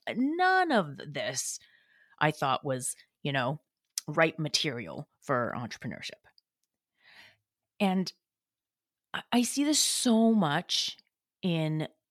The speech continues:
my calligraphy students and my business students, this sense of, like, "I never thought this was open to me." And I just wanna say, like, I hear you and I totally get where that comes from. And I wanna bust that myth that,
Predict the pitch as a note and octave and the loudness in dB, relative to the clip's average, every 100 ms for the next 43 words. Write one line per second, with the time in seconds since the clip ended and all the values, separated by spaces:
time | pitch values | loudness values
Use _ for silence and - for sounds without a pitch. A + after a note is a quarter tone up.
0 | _ E3+ D3+ - C#3+ C#3+ D3 F#3+ - A#3+ | _ -4 -4 -4 -8 -6 -4 -4 -2 -2
1 | C#4 C4+ - E3+ D3+ C#3+ C#3+ E3 E3+ - | -2 -4 -4 -4 -4 -4 -4 -2 -4 -2
2 | G3+ G#3+ A#3+ A#3+ - - - - _ _ | 0 0 0 -2 -8 -12 -20 -20 _ _
3 | _ - F3+ F#3 - - - A3 A3 G#3+ | _ -6 -2 0 -2 -6 -4 0 0 0
4 | F#3 E3 D3+ - G3+ G#3+ G#3+ A#3+ B3 A3 | -2 0 -2 -2 0 2 0 -2 -4 -4
5 | F#3+ E3 - - A#2+ - C3 - - - | -6 -4 -6 -6 -10 -12 -14 -14 -20 -20
6 | _ _ _ - G3+ G#3 C#4 D#4 C4+ A3 | _ _ _ -2 0 0 -2 -2 -2 0
7 | F3 D3+ C#3+ C3+ - E3 E3+ G#3+ C4+ - | 0 0 -4 -8 -4 0 2 2 0 -4
8 | E3 D#3+ D#3 D3+ - F3 F3 E3 C#3+ B2+ | -6 -6 -6 -8 -4 -4 -2 -4 -6 -8
9 | C#3 B2 A#2+ - - A2 - C3 D#2+ - | -10 -10 -12 -12 -10 -10 -10 -14 -14 -16
10 | - - _ G#3 A3 D#3 B2 C3+ - _ | -20 -20 _ 4 6 4 -4 -12 -18 _
11 | _ _ _ _ _ - F3 E3 D#3+ E3+ | _ _ _ _ _ -4 0 2 2 2
12 | F3 - C3+ - - C#3+ - C3+ C#3 A3 | 0 -4 -8 -6 -4 -4 -4 -4 -2 -2
13 | - - - _ _ _ _ _ _ D3+ | -4 -16 -20 _ _ _ _ _ _ -2
14 | C3+ | -2